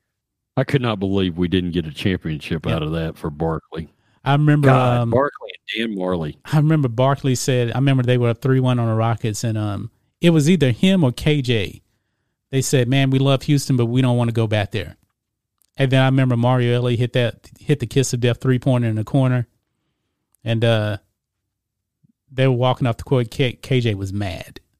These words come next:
Speaker 2: And then they blew, they blew another lead to the Rockets again, too.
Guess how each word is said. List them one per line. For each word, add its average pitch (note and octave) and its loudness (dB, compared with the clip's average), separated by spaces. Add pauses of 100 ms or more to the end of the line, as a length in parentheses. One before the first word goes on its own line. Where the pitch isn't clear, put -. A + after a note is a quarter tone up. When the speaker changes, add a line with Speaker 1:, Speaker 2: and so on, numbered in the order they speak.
(480)
Speaker 2:
And C#3+ 0
then E3+ 4
they E3 4
blew, D3+ 2 (1120)
they C3 0
blew D3 2
another C#3+ 4
lead B2 -2
to - -2
the A#2 0
Rockets A2+ -2
again, G#2 -4
too. - -6